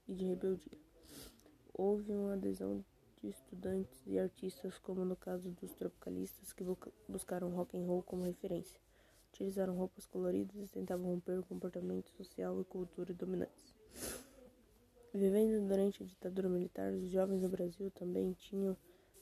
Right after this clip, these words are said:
objetivo parecido com os hippies norte-americanos, igualdade do direito, liberdade de comportamento, o fim do machismo e da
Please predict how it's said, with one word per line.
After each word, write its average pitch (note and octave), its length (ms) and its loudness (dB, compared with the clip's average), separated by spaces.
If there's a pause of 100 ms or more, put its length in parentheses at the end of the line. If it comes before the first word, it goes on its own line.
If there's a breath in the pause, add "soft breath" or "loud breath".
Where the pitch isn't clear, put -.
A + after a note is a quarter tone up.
objetivo F#3+ 540 0
parecido F#3+ 420 0
com F#3+ 120 -6
os F3+ 200 -2
hippies - 260 -6
norte-americanos, F3+ 880 -4 (600 soft breath)
igualdade F3+ 540 4
do F3+ 120 -8
direito, F#3 460 2
liberdade F3+ 480 -2
de - 100 -20
comportamento, F#3 800 -4
o F#3 40 -4
fim F#3 220 -6
do F3 60 0
machismo G3 500 0
e F#3 200 2
da F3+ 280 -2